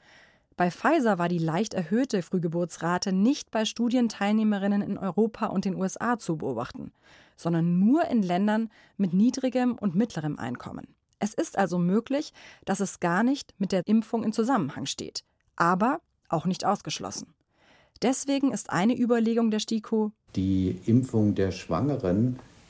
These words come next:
Speaker 2: wirklich in die Spätschwangerschaft zu legen, sodass dann das Risiko der Frühgeburtlichkeit keines mehr ist.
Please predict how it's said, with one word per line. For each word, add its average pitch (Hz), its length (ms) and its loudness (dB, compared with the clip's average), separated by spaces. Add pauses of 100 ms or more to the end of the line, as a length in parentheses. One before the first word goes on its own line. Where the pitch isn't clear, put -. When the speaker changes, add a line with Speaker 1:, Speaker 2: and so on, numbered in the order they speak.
(260)
Speaker 2:
wirklich 98 440 -2
in 101 100 0
die 92 140 -2
Spätschwangerschaft 95 1300 -4
zu 95 240 -4
legen, 98 580 2
sodass 92 540 -6
dann 98 340 2
das 98 240 -2
Risiko 101 480 -4
der 92 220 0
Frühgeburtlichkeit 98 1120 -4 (280)
keines 92 420 -2
mehr 90 160 -2
ist. - 420 -2